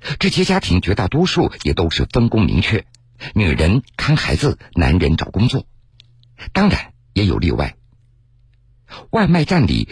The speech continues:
首个特殊骑手是一位单亲妈妈刘丽。刘丽一边送外卖，一边给孩子挣钱救命，一边还要独自照顾孩子。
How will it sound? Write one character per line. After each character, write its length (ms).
首 260
个 200
特 220
殊 160
骑 200
手 380
是 160
一 120
位 140
单 280
亲 180
妈 160
妈 120
刘 180
丽。 200
刘 140
丽 220
一 160
边 180
送 220
外 140
卖， 260
一 80
边 180
给 100
孩 280
子 180
挣 180
钱 220
救 100
命， 260
一 100
边 260
还 100
要 160
独 220
自 160
照 140
顾 100
孩 180
子。 220